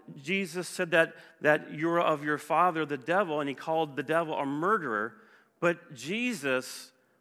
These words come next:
likened hatred or unforgiveness or anger to murder. So those are part of the traits, the D N A of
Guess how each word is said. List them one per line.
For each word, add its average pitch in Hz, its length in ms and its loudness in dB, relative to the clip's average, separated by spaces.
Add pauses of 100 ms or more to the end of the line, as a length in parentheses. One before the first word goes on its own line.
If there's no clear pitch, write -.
(120)
likened 135 1000 0 (380)
hatred - 840 -6 (300)
or 165 120 -2
unforgiveness 175 1300 -4 (400)
or 165 240 0
anger 202 760 0 (520)
to 151 100 -2
murder. 113 640 -6 (600)
So - 160 -6
those 202 220 0
are 202 80 -4
part 214 560 0 (260)
of 147 180 -6
the 165 80 -4
traits, - 640 -4
the 147 120 -6
D 170 300 -2
N 160 140 -2
A 165 300 -4 (220)
of - 120 -14